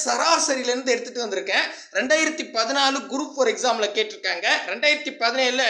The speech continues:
டி என் பி சி எக்ஸாம்ல கேட்டிருக்காங்க, அதுக்கப்புறம் நைன்த் நியூ புக்ல, புக் பேக்ல கொடுத்து வச்சிருக்கான். சரிங்களா?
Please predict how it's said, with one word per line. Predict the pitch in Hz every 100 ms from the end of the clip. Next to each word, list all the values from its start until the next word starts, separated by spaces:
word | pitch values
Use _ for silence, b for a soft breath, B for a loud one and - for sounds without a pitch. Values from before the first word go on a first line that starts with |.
| 214
டி | 269
என் | 269 262
பி | 226
சி | 202
எக்ஸாம்ல | 202 240 226 214 214
கேட்டிருக்காங்க, | 208 196 180 175 160 262 - B B
அதுக்கப்புறம் | 240 269 269 285 311 247
நைன்த் | 285 311 - 262 240
நியூ | 302 302
புக்ல, | 262 247 247 269 277 - -
புக் | 302 -
பேக்ல | 277 320 - 254 247
கொடுத்து | 254 -
வச்சிருக்கான். | 208 226 196 180 -
சரிங்களா? | 240 226 277